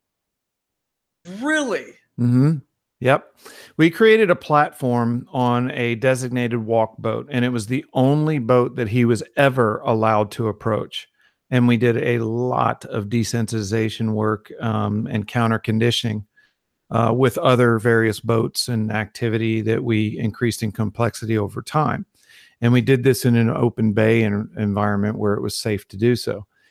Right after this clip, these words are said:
Speaker 2: Um, but the designated walk boat had a platform on the side and an underwater call tone. And when the platform was deployed and the call tone was hit, it meant, "We're open for business. You can come over. You can approach the boat." And that's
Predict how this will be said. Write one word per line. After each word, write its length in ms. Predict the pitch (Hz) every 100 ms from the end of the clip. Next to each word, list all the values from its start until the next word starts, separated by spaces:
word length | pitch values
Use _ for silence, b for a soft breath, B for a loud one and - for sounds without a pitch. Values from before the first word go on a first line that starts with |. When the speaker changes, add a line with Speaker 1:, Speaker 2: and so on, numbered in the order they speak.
| _ _ -
Speaker 2:
Um, 240 | 117 117
but 160 | 120 127
the 80 | 135
designated 720 | 160 180 160 139 131 120 113
walk 340 | 127 139 -
boat 220 | 127 117 117
had 160 | 120
a 40 | 113
platform 600 | - 131 - 120 117 113
on 140 | 113
the 60 | 107
side 360 | - 113 110
and 160 | 113 117
an 80 | 120
underwater 420 | 120 110 107 113
call 320 | - 143 139
tone. 460 | - 120 110 107 107 b b b _
And 140 | 131 123
when 120 | 117
the 60 | 110
platform 580 | - 160 - 143 139
was 140 | 131 107
deployed 640 | 110 - 135 123 117 113
and 160 | 120 113
the 40 |
call 260 | - 123 120
tone 260 | 123 113
was 120 | 107 -
hit, 320 | 143 131 -
it 180 | 123 120
meant, 480 | 113 123 117 110 - _ _ _ _ -
"We're 140 | 135
open 260 | 127 120 113
for 100 | 139
business. 480 | 202 151 110 - 127
You 100 | 120
can 140 | 123
come 180 | 117 127
over. 260 | 147 127 113
You 160 | 117
can 140 | 113 113
approach 360 | 113 110 -
the 80 | -
boat." 300 | 120 123 - _ _ _ _ _ _ _
And 160 | 117 117
that's 300 | 123 123